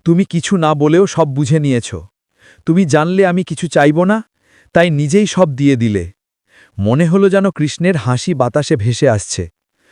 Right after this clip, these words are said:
বন্ধু, সত্যিকারের বন্ধুত্বে চাওয়া পাওয়া নেই, আছে শুধু ভালোবাসা, আর ভালোবাসা সবসময় দিতেই শেখায়। গল্পের শিক্ষা। এই গল্প আমাদের অনেক কিছু শেখায়।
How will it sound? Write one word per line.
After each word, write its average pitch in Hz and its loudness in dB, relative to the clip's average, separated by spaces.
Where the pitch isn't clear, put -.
বন্ধু, 120 0
সত্যিকারের 151 0
বন্ধুত্বে 143 0
চাওয়া 123 0
পাওয়া 139 4
নেই, 110 -2
আছে 120 -2
শুধু 170 0
ভালোবাসা, 139 2
আর 123 0
ভালোবাসা 135 0
সবসময় 151 -2
দিতেই 123 -2
শেখায়। 90 -8
গল্পের 117 2
শিক্ষা। - -6
এই 160 0
গল্প 160 2
আমাদের 185 2
অনেক 165 2
কিছু 151 -2
শেখায়। 92 -4